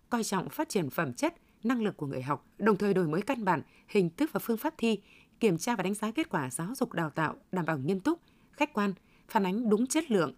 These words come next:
dạy và học, khắc phục bệnh thành tích trong giáo dục. Nhờ vậy, chất lượng giáo dục đại trà của tỉnh trong những năm qua không ngừng được nâng cao. Từ vị trí xếp thứ bốn mươi bảy cả nước năm hai nghìn không trăm mười lăm đã vươn lên vị trí thứ hai mươi mốt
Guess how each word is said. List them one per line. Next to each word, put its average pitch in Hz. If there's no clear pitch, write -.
dạy 156
và 156
học, 143
khắc 370
phục -
bệnh 180
thành 165
tích 285
trong 214
giáo 175
dục. 220
Nhờ 185
vậy, 165
chất 320
lượng 208
giáo 190
dục 220
đại 180
trà 160
của 139
tỉnh 160
trong 214
những 202
năm 226
qua 196
không 269
ngừng 185
được 160
nâng 196
cao. 208
Từ 226
vị 190
trí 196
xếp 311
thứ 240
bốn 214
mươi 254
bảy 202
cả 160
nước 202
năm 233
hai 226
nghìn 185
không 135
trăm 196
mười 165
lăm 180
đã 165
vươn 226
lên 226
vị 170
trí 185
thứ 202
hai 202
mươi 196
mốt 311